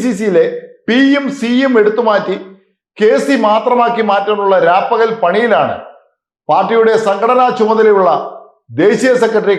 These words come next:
കെ സി വേണുഗോപാൽ നടത്തിക്കൊണ്ടിരിക്കുന്നത് എന്നാണ് പുതിയതായി ഉയരുന്ന ആരോപണം. ദേശീയ സംഘടനാ വിഷയങ്ങൾ കൈകാര്യം ചെയ്യുന്ന ഇദ്ദേഹം പ്രധാനപ്പെട്ട നിയമസഭാ തെരഞ്ഞെടുപ്പ് നടക്കുന്ന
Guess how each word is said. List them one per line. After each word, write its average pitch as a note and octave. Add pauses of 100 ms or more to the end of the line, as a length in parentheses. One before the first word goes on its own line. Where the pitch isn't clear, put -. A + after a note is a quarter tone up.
(120)
കെ G3+ (120)
സി A#3 (140)
വേണുഗോപാൽ G#3+ (100)
നടത്തിക്കൊണ്ടിരിക്കുന്നത് F#3+
എന്നാണ് E3+ (600)
പുതിയതായി A3+ (180)
ഉയരുന്ന E3+ (340)
ആരോപണം. C3 (920)
ദേശീയ G#3+ (120)
സംഘടനാ A#3+ (140)
വിഷയങ്ങൾ A3+
കൈകാര്യം A3
ചെയ്യുന്ന G#3 (180)
ഇദ്ദേഹം F#3 (640)
പ്രധാനപ്പെട്ട B3 (140)
നിയമസഭാ A#3+ (120)
തെരഞ്ഞെടുപ്പ് A#3
നടക്കുന്ന G#3